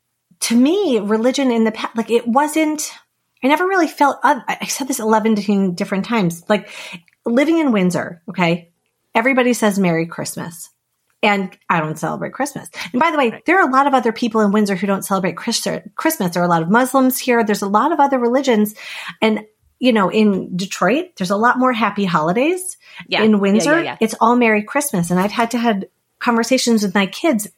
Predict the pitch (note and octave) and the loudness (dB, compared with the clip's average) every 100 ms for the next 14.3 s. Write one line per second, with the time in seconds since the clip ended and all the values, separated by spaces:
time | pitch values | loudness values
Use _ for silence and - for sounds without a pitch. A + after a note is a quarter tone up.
0 | _ - - - C#4 E4 G3+ E3+ F3+ G#3 | _ -10 -10 -2 0 2 2 2 0 -2
1 | F#3 F#3 F3 B3+ B3+ A3+ A#3+ B3 - E3 | 2 2 2 2 0 2 0 0 0 0
2 | E3+ E3+ - - - G3+ G#3 - D#4+ G3 | -2 -6 -16 -20 -4 -2 0 4 4 4
3 | E3+ - _ _ _ G3+ A#3 A#3 D4+ F#4 | 0 -8 _ _ _ -2 0 0 2 2
4 | C4 G3 A#3 G#3 A#3 A3 G3+ A3+ A3 G#3 | 0 -2 0 0 0 0 2 2 4 2
5 | G3 - A3 G3 E3 G#3 E3+ - G#3+ F#3 | -2 -4 0 0 0 -2 -2 -2 2 2
6 | F3 D3+ D3 F3 E3+ - G#3+ A3+ G#3+ G#3 | 0 -4 -2 -2 -2 -2 0 0 -2 -4
7 | - G3 G3+ G3+ F#3 - A3+ F3+ F#3+ F#3+ | -4 -2 2 2 0 0 -2 2 2 2
8 | F#3 G3+ G3 F3+ F3 F3 G#3+ A3 F4 F#4 | 0 0 2 0 2 2 2 2 0 0
9 | G#3+ F3+ - - G3+ G#3 A3 A3+ G#3 - | -2 -2 -8 -8 -2 -2 0 -4 -4 -2
10 | F#3+ G#3 G3 F3 - G3+ G3+ G#3+ - G#3 | -2 2 0 0 -4 -4 -2 -2 -2 0
11 | B3+ D4+ D4+ D4+ - C4 B3+ G#3 - G#3+ | 0 0 -2 -2 0 2 2 0 2 2
12 | F#3+ G#3 A3 G#3+ - F#3+ F#3+ F3 F#3 - | 2 0 0 -2 0 2 2 0 -4 0
13 | F3 D3+ A3+ D4+ F#4 C#4 - C4 A#3+ G3+ | 0 2 0 0 0 -2 0 2 4 2
14 | F#3+ - - | 0 -6 -12